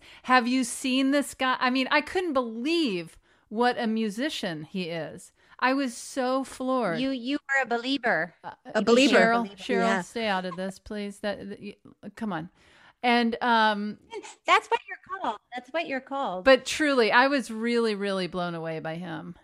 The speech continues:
Speaker 3: I totally agree. I, we had the same thing. We went to see that movie, like, "Oh my gosh, he's so talented. He can do everything." And his
Speaker 1: Yeah.
Speaker 3: voice is, you know, he makes every song so beautiful.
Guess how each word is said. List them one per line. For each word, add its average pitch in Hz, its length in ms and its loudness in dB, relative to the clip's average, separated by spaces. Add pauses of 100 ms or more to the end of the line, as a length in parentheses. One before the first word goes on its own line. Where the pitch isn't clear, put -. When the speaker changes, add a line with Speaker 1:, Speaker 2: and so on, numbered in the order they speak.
(440)
Speaker 3:
I 208 200 4
totally 208 420 2
agree. 170 380 -2
I, 170 280 0
we 208 140 4
had 214 120 4
the 196 100 0
same 196 280 0
thing. 196 300 0 (240)
We 202 100 2
went 190 220 0
to 202 80 -6
see 196 220 -2
that 180 160 0
movie, 214 240 4
like, 180 180 0
"Oh 226 60 0
my 226 160 2
gosh, 247 260 -2
he's 208 140 -6
so 226 100 0
talented. 233 680 -2 (300)
He - 80 -6
can 339 160 4
do 320 140 4
everything." 330 420 6
And 233 80 6
his 226 160 4
Speaker 1:
Yeah. 220 60 -2
Speaker 3:
voice 294 320 2
is, 208 220 0 (520)
you 302 80 0
know, 294 80 4
he 294 80 6
makes 285 300 4
every 262 240 2
song 190 460 -2 (180)
so 254 220 2
beautiful. 170 800 0